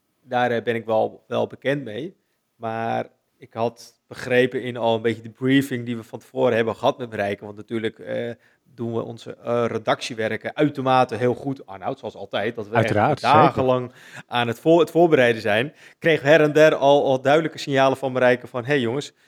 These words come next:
Speaker 1: ehm, let wel even op, eh, de juiste woorden die je gebruikt,
Speaker 2: Mhm.
Speaker 1: eh, of die je misschien moet vermijden." Dus we hebben ook gewoon een lijstje erbij gehad. Dus, eh, het is ook bij ons een beetje learning by doing.
Speaker 2: Ja, inderdaad.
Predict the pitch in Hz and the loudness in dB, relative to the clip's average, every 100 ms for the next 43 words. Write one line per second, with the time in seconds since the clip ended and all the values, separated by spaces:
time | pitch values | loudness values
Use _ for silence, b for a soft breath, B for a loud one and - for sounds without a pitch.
0 | _ _ 131 131 123 127 - - 135 127 | _ _ -4 -2 -2 -6 -12 -6 -6 0
1 | 135 131 123 135 135 139 131 127 135 127 | 0 0 -2 -4 -8 -6 -4 4 4 4
2 | 123 139 127 113 110 107 107 104 101 - | 2 2 2 -2 -6 -4 -2 -2 -2 -12
3 | _ _ - 127 127 117 110 123 110 - | _ _ -2 0 2 0 -2 -6 -8 -6
4 | 117 117 - 120 113 110 117 _ 117 117 | -4 -4 -8 -12 -12 -12 -18 _ -6 0
5 | 123 110 95 _ _ _ _ _ - 117 | 2 0 -6 _ _ _ _ _ -10 -8
6 | 113 - _ - 190 165 147 120 113 123 | -8 -14 _ -4 0 0 0 2 2 2
7 | - 113 110 110 117 120 _ 139 131 - | -4 -2 0 0 -4 -8 _ -6 -4 0
8 | 139 160 196 170 185 190 170 143 135 127 | 2 4 2 4 2 2 0 2 4 4
9 | 135 143 127 127 123 123 131 113 104 _ | 2 0 2 2 2 2 -2 -2 -6 _
10 | _ _ 170 185 147 120 101 92 - | _ _ 0 0 0 -2 -2 -6 -10